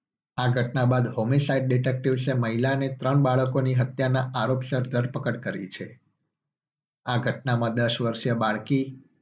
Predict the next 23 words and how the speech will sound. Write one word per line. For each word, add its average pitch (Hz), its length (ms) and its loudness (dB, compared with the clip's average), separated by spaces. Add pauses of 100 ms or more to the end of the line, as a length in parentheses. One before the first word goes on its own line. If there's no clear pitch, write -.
(280)
બે 123 200 2
સાત 127 380 -2
વર્ષના 135 400 2
તથા 127 300 0
પાંચ 127 440 -2
મહિનાના 135 500 0
એક 127 180 -4
બાળકનું 127 440 2
મૃત્યુ 110 360 -2
થયું 98 360 -4
હતું. - 300 -12 (960)
માતા 147 340 0
માર્ગરેટ 147 580 2
ડેલ 143 220 4
હોક - 460 0
પર 147 200 2
ત્રણ 156 420 0
બાળકોના 139 460 2
મૃત્યુનો 127 440 0
આરોપ 135 460 0
મૂકવામાં 110 460 -2
આવ્યો 92 240 -4
છે. - 340 -10